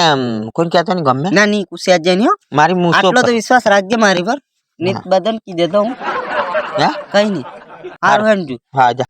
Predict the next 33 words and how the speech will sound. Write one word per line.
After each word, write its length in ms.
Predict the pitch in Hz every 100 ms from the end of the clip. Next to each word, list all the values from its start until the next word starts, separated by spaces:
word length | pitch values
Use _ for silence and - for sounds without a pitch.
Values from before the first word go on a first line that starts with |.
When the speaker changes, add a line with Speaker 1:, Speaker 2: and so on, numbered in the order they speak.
| _
Speaker 1:
તો 100 | 165
નમસ્કાર 480 | 175 202 - 202 202
મિત્રો, 320 | 196 180 202 220 196 _ _ _ _ _ _ _
અમે 300 | 156 165 185 190 196 196
જે 240 | 170 135 170
વીડિયો 240 | 170 185
બનાવ્યું 380 | 160 165 208 202
છે 200 | 185 180 185 196 202 185 _
તે 160 | - 170
કોઈ 300 | - 165 175
દિલ 200 | 165 160
પર 160 | 165 170
લેવું 380 | 165 165 170
નહીં. 400 | 165 190 180 175 -
આ 60 | -
Speaker 2:
આ 140 | -
Speaker 1:
ખાલી 300 | 160 156 185
Speaker 2:
ખાલી 60 | 175 208
તમારા 400 | 190 190 202 202
મનોરંજન 600 | 190 190 196 185 180 190
માટે 240 | 175 170
જ 40 | 190
બનાવેલો 520 | 180 175 170 165 165
છે, 100 | 170
તો 180 | - 180 _
કોઈએ 360 | 185 196 196
મન 320 | 190 185 190
ઉપર 280 | 185 - 180
લેવું, 520 | 175 165 165 165 165
દિલ 220 | 160 185 180
ઉપર 260 | - 170
લેવું 460 | 160 151 147 151 339 _ _ -
નહીં. 380 | 302 320 262